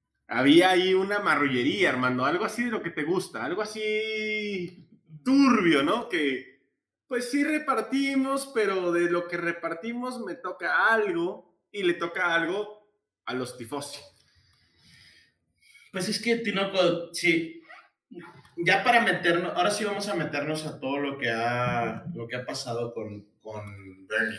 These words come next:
Speaker 2: ¿no? O sea, porque ahí, hasta ahí yo creo que vamos en puras cosas de
Speaker 1: Antecedentes.
Speaker 2: de antecedentes. Eh, hay que entender que la Fórmula uno se convierte en elitista por él. ¿Por qué? Porque trae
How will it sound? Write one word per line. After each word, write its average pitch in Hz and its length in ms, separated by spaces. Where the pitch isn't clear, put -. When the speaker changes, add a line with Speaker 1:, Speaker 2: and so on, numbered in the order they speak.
Speaker 2:
¿no? 120 180
O - 40
sea, 101 360
porque - 220
ahí, 123 200
hasta 143 280
ahí 160 160
yo 175 140
creo 175 160
que 175 100
vamos 156 340
en 135 160
puras 151 240
cosas 156 320
de 127 460
Speaker 1:
Antecedentes. 135 560
Speaker 2:
de 143 60
antecedentes. 139 920
Eh, 143 380
hay 180 160
que 214 80
entender 208 520
que 214 100
la 180 140
Fórmula 185 540
uno 185 180
se 196 240
convierte 160 460
en 226 100
elitista - 680
por 143 120
él. 139 340
¿Por 139 200
qué? 214 280
Porque 156 340
trae 180 500